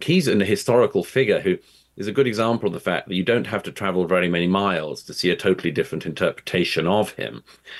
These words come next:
Of course, if you go to his tomb in Paris, his grand and extraordinary tomb,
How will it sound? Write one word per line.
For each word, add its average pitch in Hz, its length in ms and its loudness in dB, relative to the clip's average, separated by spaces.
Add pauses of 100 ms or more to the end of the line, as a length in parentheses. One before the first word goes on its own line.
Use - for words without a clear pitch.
(140)
Of 95 120 0
course, - 220 2
if - 240 -14
you 92 100 4
go 117 220 4
to - 80 -8
his 85 200 0
tomb 98 420 2
in 73 140 -6
Paris, 85 480 -2
his - 120 -16
grand 87 560 -2
and - 260 -10
extraordinary - 800 0
tomb, 69 360 0